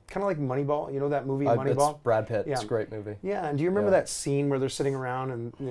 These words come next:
Speaker 1: you know, the scout's saying, you know, "His girlfriend's not attractive, he lacks confidence," you know, they're all kinda going
Speaker 2: Right.
Speaker 1: from gut feel.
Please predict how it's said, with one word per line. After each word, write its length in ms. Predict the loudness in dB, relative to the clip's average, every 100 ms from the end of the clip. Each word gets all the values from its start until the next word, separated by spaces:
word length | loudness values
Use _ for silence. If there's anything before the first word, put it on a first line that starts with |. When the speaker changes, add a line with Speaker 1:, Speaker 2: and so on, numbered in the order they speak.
| -6
Speaker 1:
you 80 | -6
know, 100 | -6
the 80 | -6
scout's 340 | -2 -2 -2 -4
saying, 360 | -6 -4 -6
you 80 | -6
know, 100 | -6
"His 100 | -6
girlfriend's 500 | -6 -6 -6 -6 -8
not 140 | -6 -6
attractive, 440 | -6 -8 -6 -6
he 100 | -6
lacks 240 | -6 -8 -10
confidence," 580 | -10 -8 -8 -8 -8
you 80 | -8
know, 60 | -6
they're 160 | -2 -2
all 160 | -2
kinda 220 | -2 -4
going 180 | -2 2
Speaker 2:
Right. 140 | 2 2
Speaker 1:
from 120 | 0
gut 200 | -4 -6
feel. 320 | -4 -2 -2